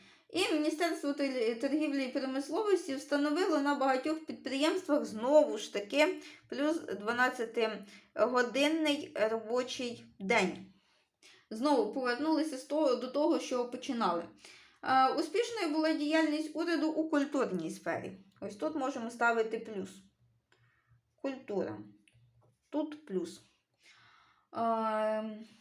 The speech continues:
чому? Ось українізація шкіл, відкриття гімназій, університетів, створення Української академії наук, е, Національного архіву, інших культурних просвітницьких центрів, це все було. Взагалі, після укладення Брестського миру, е,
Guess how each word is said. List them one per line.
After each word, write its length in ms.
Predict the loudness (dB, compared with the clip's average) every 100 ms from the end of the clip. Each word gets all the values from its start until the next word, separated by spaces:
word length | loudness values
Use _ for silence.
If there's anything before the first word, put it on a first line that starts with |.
| -20 -14 -8 -6
чому? 420 | -2 -2 0 0 -2
Ось 100 | -4 -6
українізація 1040 | 0 0 2 0 0 0 0 0 0 0
шкіл, 420 | -2 -6 -4 -4
відкриття 600 | -6 -8 -8 -2 2 4 4
гімназій, 640 | 2 0 0 0 -2 -4
університетів, 1000 | -4 -4 -2 -2 -2 -4 -2 -4 -4 -8
створення 400 | -2 -2 0 -2
Української 560 | -2 -4 -4 -2 -4
академії 540 | -2 -2 0 -2 0 0
наук, 460 | 0 -2 -2 -6 -12 -20 -10 2
е, 200 | 2 2
Національного 800 | -2 0 0 2 2 2 2
архіву, 580 | 2 0 -2 0 2 2
інших 380 | 2 0 -2 -4
культурних 480 | -6 -4 -2 -2 -2
просвітницьких 800 | -8 -4 -4 -4 -8 -10 -14 -4
центрів, 520 | -2 0 0 -2 -2
це 200 | 0 0
все 300 | 0 -2 -2
було. 360 | -2 -2 -2 -4 -12 -20 -18 -2
Взагалі, 340 | 2 4 4 2
після 320 | 0 2 2
укладення 480 | 2 0 0 -4 -6
Брестського 540 | -4 -6 -6 -4 -4
миру, 320 | 0 0 2
е, 100 | 0